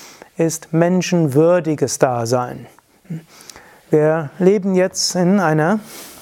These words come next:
Gesellschaft, in der glücklicherweise keine marodierende Banden sind, die ganze Dörfer abbrennen. Wir brauchen uns jetzt keine Sorgen zu machen,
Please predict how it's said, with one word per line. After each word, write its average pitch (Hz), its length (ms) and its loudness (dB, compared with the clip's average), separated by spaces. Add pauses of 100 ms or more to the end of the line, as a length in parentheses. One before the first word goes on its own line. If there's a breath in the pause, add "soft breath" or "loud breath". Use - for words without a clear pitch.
(560 loud breath)
Gesellschaft, 202 800 0
in 156 140 0
der 151 180 2 (340 loud breath)
glücklicherweise 160 920 2 (540 loud breath)
keine 185 380 0
marodierende 165 920 0
Banden 180 640 0
sind, 165 480 -2
die 147 120 2
ganze 143 320 0
Dörfer 170 500 0
abbrennen. 160 720 -2 (680 loud breath)
Wir 147 100 2
brauchen 156 400 0
uns 143 180 -2
jetzt 147 220 -2
keine 180 360 2
Sorgen 180 500 0
zu 175 140 -4
machen, 151 400 -2